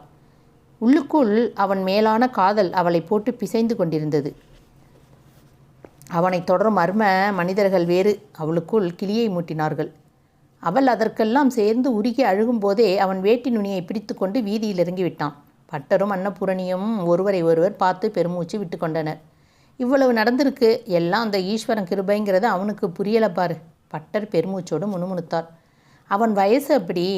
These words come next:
படிச்ச படிப்பு, சம்பாத்தியம்னு ரொம்ப உயர போயிட்டான். விதரணையா சொல்லி புரிய வைக்காம வெறுப்பை காட்டினா இங்க இருக்க பிரியம் இருக்குமா என்ன?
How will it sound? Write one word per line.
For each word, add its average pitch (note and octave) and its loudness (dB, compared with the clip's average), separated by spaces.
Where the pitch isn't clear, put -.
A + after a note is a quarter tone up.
படிச்ச G3 0
படிப்பு, E3+ -2
சம்பாத்தியம்னு A3 0
ரொம்ப G#3 2
உயர C4 4
போயிட்டான். A3 0
விதரணையா F3+ 0
சொல்லி A#3+ 0
புரிய A3+ 0
வைக்காம G3 0
வெறுப்பை A#3 2
காட்டினா G3+ 0
இங்க G3+ -2
இருக்க F#3+ 2
பிரியம் B3+ 4
இருக்குமா G#3 0
என்ன? C4+ 0